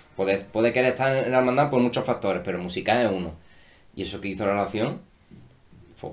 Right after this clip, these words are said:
fue, fue un acierto, porque luego, eh, tuvo su banda y demás, pero bueno, luego ya está con Pasión muchísimos años, y eso ha hecho que, que una hermandad que en los años ochenta fuera una hermandad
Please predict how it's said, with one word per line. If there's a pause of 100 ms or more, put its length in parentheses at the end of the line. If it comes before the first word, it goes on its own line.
fue,
fue
un
acierto,
porque
luego, (120)
eh, (420)
tuvo
su
banda
y
demás,
pero
bueno, (240)
luego
ya
está
con
Pasión
muchísimos
años, (680)
y
eso
ha
hecho
que,
que
una
hermandad (520)
que
en
los
años
ochenta
fuera
una
hermandad